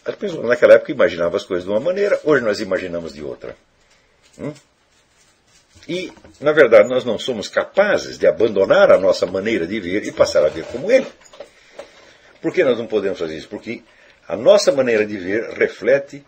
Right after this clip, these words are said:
um aumento do conhecimento. Nós nos aproximamos da realidade, né? Então, nós não podemos escapar da nossa realidade histórica do momento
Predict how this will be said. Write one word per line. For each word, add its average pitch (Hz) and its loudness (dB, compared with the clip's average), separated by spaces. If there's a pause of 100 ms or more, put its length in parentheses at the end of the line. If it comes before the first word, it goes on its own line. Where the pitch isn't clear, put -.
(480)
um 117 0
aumento 123 2
do 90 -8
conhecimento. 76 -12 (180)
Nós 85 -6
nos 90 0
aproximamos 123 2
da 90 4
realidade, 69 -6 (640)
né? 143 -6 (960)
Então, 98 -2 (380)
nós 170 0
não 127 -4
podemos 131 -4 (1080)
escapar 180 4
da 101 4
nossa 95 0
realidade 82 0
histórica 85 -2
do 101 -4
momento 139 -8